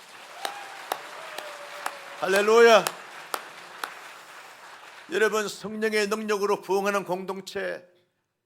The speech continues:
그 공동체의 의미는 먼저는 내가 되는 것이죠. 성령의 능력으로 나의 신앙이 막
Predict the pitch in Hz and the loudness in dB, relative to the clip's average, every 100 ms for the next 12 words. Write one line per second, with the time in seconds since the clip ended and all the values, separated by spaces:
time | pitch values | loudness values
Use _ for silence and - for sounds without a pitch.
0 | _ 214 208 185 202 233 233 - 226 214 | _ -8 -4 -4 -4 -4 -6 -4 -2 -2
1 | 214 185 202 208 202 190 165 - - _ | -4 -10 -8 -4 -2 -4 -6 -16 -20 _
2 | _ _ 180 196 214 220 208 185 _ _ | _ _ -6 -4 -2 -2 -2 -8 _ _
3 | 185 202 214 214 156 156 151 147 - - | -8 -4 -4 -4 -8 -8 -14 -18 -20 -20
4 | - _ _ _ _ - 185 180 175 170 | -20 _ _ _ _ -18 -10 -8 -6 -6
5 | 170 170 165 170 170 160 160 - _ _ | -8 -6 -6 -4 -2 -2 -6 -18 _ _
6 | - 170 170 160 190 170 160 175 | -2 0 0 -4 -6 -6 -8 -14